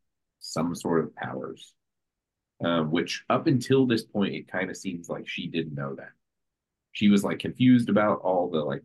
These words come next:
flashbacks she was having. She didn't know what was going on when she could do things that she normally wouldn't be able to do. But for whatever reason, here we're showing her as a kid, see her mom, like, use her powers to heal, to, like, bring this bird back from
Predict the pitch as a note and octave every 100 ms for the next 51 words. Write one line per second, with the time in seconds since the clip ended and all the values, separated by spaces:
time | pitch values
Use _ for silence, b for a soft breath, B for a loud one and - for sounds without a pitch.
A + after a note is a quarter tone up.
0 | - C3 B2+ - A#2 A2+ A2 G2+ G2 F#2
1 | F#2 F2+ F2 - - G#2+ G2+ E2 E2+ -
2 | E2+ E2+ G2 G2 D#2+ - - - - G#2
3 | G2+ G2+ G2 F#2+ F2+ - D#2+ D#2 - _
4 | - D#2+ - F#2+ G2 F#2+ F2+ F2 E2 D#2
5 | D2+ - A#2+ A2 G#2 G2 - _ _ _
6 | _ _ _ F2+ G2+ F#2+ G2+ A#2+ G#2 A2
7 | G#2+ F#2 E2+ F#2 F#2+ F#2+ E2 - F2+ F#2
8 | F2+ F2 E2 D#2+ D#2+ - E2 D#2+ - -
9 | F2 E2 D#2+ D#2+ D2 D2+ D2 D2 - _
10 | _ _ _ _ _ _ _ _ _ _
11 | D2+ D#2 - D#2 E2+ E2 D#2 - D#2+ D2+
12 | D2 - D#2+ - E2+ E2+ D#2 C#2+ C2+ _
13 | _ - F2+ E2+ - F2+ F#2+ G2+ G2 E2+
14 | - D#2 D#2 D#2 D2 D2 - D2+ C#2